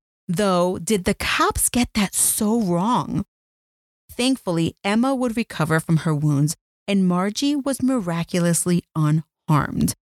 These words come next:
I wonder what that lawsuit looked like on the back end. A few blocks away, David Perdue was looking forward to surfing the waves of Southern California.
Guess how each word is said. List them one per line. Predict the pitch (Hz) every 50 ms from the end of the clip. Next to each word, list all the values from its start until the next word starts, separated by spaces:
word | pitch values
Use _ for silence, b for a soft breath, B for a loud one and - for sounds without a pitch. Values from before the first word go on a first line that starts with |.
| _ _ _ _ _ _ _ _ _ _
I | 196 196
wonder | 196 208 208 202 196
what | 175 170 165 151
that | 226 262 320 330 - -
lawsuit | - 165 160 165 160 - - - 143 - -
looked | 156 156 147 - -
like | 110 123 - - - _
on | 160 160 151 147
the | 143 143
back | - - 151 160 165 -
end. | - 52 - - - - - - _ _ _ _ _ _ _ _ _ _ _ _ _ _ _ _ _ -
A | 247 -
few | - - 294 339
blocks | - - 320 311 311 - -
away, | 302 214 170 170 156 156 165
David | 160 156 202 196 220 240 277 277 -
Perdue | - - 269 208 - 165 156 151
was | 160 160 147
looking | 170 170 180 214 - 269 269 254
forward | - - - 151 143 156 156 -
to | - 175
surfing | - - - 170 160 - - 165 156
the | 156 160
waves | 147 156 156 151 147 151 147 -
of | - 160 143
Southern | - - - 151 147 156 156 147
California. | - 147 139 151 147 - - 143 139 117 87 - - 180